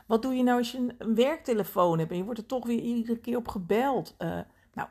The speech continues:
honderdduizend dingen die dan voorbij komen, die, eh, waarvan ze zeggen, "Oh ja, ik vind het wel fijn juist, ehm,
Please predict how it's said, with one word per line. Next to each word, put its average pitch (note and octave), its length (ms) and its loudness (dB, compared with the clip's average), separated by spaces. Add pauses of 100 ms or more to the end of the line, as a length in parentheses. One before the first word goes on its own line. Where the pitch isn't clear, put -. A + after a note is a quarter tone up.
(120)
honderdduizend C4 1040 0
dingen A3 540 0 (420)
die A3+ 140 4
dan G3+ 180 2
voorbij G#3 500 2
komen, D#3+ 540 -2
die, F#3 220 -6
eh, F#3 280 -12
waarvan F#3 300 -4
ze - 80 -8
zeggen, G3+ 300 -6
"Oh C4+ 100 -4
ja, B3 80 -4
ik E3 100 -8
vind G#3+ 160 -2
het E3+ 100 -10
wel D3 100 -4
fijn B3 540 -2
juist, A#3 560 -4 (540)
ehm, E3+ 760 -2